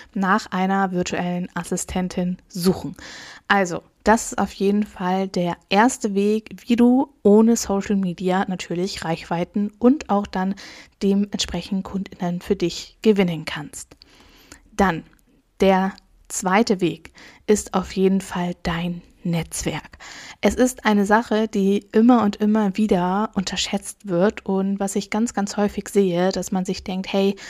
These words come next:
ich gehe meinen Weg alleine, ich mache das alles einfach so, ohne andere Menschen auf meinem Weg." Aber ich kann dir wirklich empfehlen, dir ein Netzwerk aufzubauen, sei es die Vernetzung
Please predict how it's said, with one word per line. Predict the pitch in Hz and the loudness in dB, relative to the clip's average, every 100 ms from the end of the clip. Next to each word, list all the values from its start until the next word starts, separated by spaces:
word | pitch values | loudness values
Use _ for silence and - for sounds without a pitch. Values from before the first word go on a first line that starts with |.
| - - | -18 -14
ich | - | -8
gehe | - 202 | 0 2
meinen | 180 185 | 2 -2
Weg | 180 214 | -2 2
alleine, | 214 185 190 190 190 | 2 2 2 0 -2
ich | - - | -4 -8
mache | 180 - | -8 -6
das | 196 | -8
alles | - 190 202 202 - _ _ - | 0 2 2 0 -6 _ _ 2
einfach | 220 226 226 | 2 4 0
so, | - 202 202 202 - | 2 6 6 6 6
ohne | 208 202 | 4 4
andere | - 196 202 196 | 0 0 0 0
Menschen | 185 190 - | 0 -2 -4
auf | 202 196 | -4 -2
meinem | 208 208 208 185 | 2 4 4 4
Weg." | 180 185 - - - - - - | 2 2 -2 -18 -20 -20 -12 0
Aber | 196 202 208 208 | 4 4 4 2
ich | - - | -4 -6
kann | - 202 196 | 0 2 2
dir | 196 190 - | 2 0 -2
wirklich | 190 175 202 208 202 | -2 2 2 2 -2
empfehlen, | 190 185 - 202 185 170 180 190 | -4 -6 -4 0 2 2 -2 -2
dir | 196 185 - | -2 -2 0
ein | 175 180 180 | -2 -2 -2
Netzwerk | 185 185 - 180 170 | 0 0 0 -6 -2
aufzubauen, | 170 170 - 180 175 165 185 208 - - - | -4 -4 -8 -6 -2 0 0 -2 -8 -20 -8
sei | - 214 226 | 2 4 4
es | 220 - | 2 -2
die | 202 190 | -6 -4
Vernetzung | 190 190 190 196 | -4 -4 -4 -4